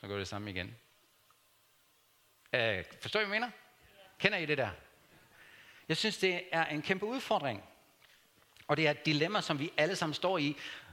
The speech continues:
hvis jeg læser Bibelen ret, fordi det er, det dilemma er at være menneske. At Gud siger en ting om os,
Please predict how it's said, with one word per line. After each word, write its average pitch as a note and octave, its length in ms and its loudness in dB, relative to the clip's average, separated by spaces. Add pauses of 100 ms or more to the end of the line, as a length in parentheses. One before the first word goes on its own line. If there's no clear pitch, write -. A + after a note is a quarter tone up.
hvis A#2 220 -2
jeg A#2 140 4
læser C3 260 0
Bibelen C3+ 380 -2
ret, D3+ 180 2
fordi C3+ 280 -8
det C#3+ 340 -2
er, B2+ 220 2 (220)
det C#3 120 -2
dilemma C3 440 0
er A2 120 2
at A2 160 -2
være A#2+ 120 0
menneske. C#3+ 600 -4 (1300)
At - 160 -2
Gud A3 220 0
siger F3 280 2
en E3+ 280 -4
ting D3+ 300 -2
om C3 160 0
os, - 480 -2